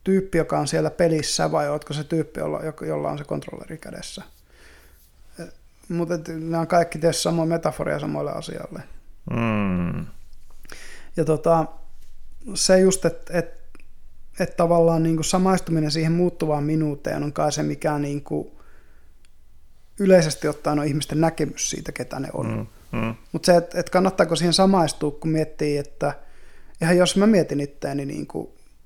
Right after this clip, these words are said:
Speaker 1: tän oman aikuisen iän aikana, niin kyllähän mä oon ihmisenä muuttunut ihan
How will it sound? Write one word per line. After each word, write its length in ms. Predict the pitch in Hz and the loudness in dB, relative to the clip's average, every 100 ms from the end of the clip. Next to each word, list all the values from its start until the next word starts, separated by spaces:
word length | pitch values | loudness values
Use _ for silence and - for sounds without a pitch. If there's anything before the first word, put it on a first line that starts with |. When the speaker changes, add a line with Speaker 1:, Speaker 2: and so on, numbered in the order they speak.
| - - - - - | -20 -20 -20 -16 -2
Speaker 1:
tän 180 | 156 | 0
oman 240 | 170 160 147 | 2 0 0
aikuisen 600 | 147 143 - 143 - 151 - | -4 -6 -6 -6 -4 -6 -6
iän 300 | 143 139 135 - - | -6 -6 -8 -12 -6
aikana, 400 | 143 - - - - - - - - - | -6 -6 -12 -16 -20 -20 -20 -20 -20 -8
niin 80 | 165 | 2
kyllähän 180 | 165 180 | 6 6
mä 60 | |
oon 60 | 175 | 6
ihmisenä 320 | 180 165 143 | 6 4 0
muuttunut 520 | 151 151 - 143 - 156 | 0 0 -2 -8 -6 -8
ihan 340 | - 139 139 | -6 -6 -6